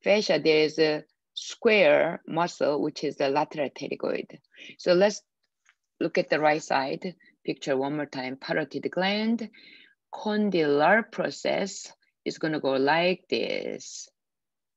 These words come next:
And then come coronoid process. And then masseter is covering the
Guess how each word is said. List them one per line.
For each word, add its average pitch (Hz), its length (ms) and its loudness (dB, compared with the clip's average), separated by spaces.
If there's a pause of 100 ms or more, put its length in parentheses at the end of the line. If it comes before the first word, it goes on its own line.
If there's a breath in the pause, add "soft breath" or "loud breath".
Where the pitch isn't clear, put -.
(140)
And 143 320 -8
then 156 200 -2
come 190 600 -4
coronoid 170 800 -2
process. - 760 -10 (500 loud breath)
And 151 160 -6
then 151 120 -2
masseter 160 440 -2
is 143 140 -4
covering 156 640 -4
the 214 220 2